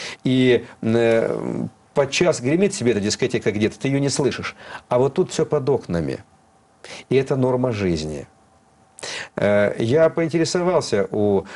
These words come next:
м, э, сопровождающего нас студента духовной семинарии, выпускника, который был нашим экскурсоводом, ам,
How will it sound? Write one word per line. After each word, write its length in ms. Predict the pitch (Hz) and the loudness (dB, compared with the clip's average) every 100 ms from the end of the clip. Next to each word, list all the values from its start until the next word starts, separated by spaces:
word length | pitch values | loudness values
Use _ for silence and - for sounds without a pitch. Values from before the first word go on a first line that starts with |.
| - - | -18 -6
м, 240 | 95 98 95 92 90 82 - - | -2 0 2 2 -2 -4 -14 -16
э, 400 | - 95 104 104 | -8 -4 -2 -4
сопровождающего 720 | 107 107 123 113 127 120 - 113 | -4 -2 -2 0 0 0 0 0
нас 160 | 113 | 0
студента 400 | - 117 120 110 | -2 -2 0 0
духовной 360 | 101 101 104 104 | -2 -2 -2 0
семинарии, 640 | - 107 120 147 135 104 - - - | -2 0 2 2 2 0 -2 -14 -6
выпускника, 680 | 104 110 - 110 - 147 127 - - | -4 -2 -2 -2 2 2 0 -10 -8
который 500 | 104 101 107 104 95 - - | -6 0 2 2 0 -6 -4
был 200 | 104 113 | 0 2
нашим 300 | 110 104 104 | 2 0 -4
экскурсоводом, 800 | - 113 - 113 131 160 120 95 - - - | -4 -4 -2 0 0 0 0 -4 -12 -18 -6
ам, 920 | - 110 107 104 98 95 92 104 107 | 0 2 4 2 0 0 -2 -2 -4